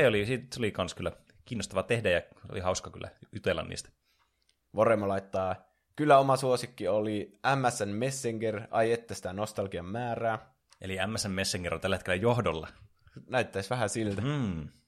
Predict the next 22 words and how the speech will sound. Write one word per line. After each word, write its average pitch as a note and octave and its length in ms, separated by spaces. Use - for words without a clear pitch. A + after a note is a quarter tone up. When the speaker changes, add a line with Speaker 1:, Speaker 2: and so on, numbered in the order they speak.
Speaker 2:
Lollipepa A2+ 600
LOL G2+ 280
sanoo, F#2+ 340
"Forestia B2 720
oli G2+ 200
kyllä A2 220
ihan G#2 360
mahtava." G#2+ 600
Se B2+ 80
Speaker 1:
Se A2+ 60
Speaker 2:
oli G#2 120
kyllä, G#2+ 280
sekin C3+ 280
jäi G2 140
mieleen F#3+ 340
kyllä. G3 120
Speaker 1:
se, E3 60
Speaker 2:
Vaikka B2 240
Speaker 1:
niin D3 120
Speaker 2:
mä F#3+ 80
en F3+ 60
Speaker 1:
joo. F#3 80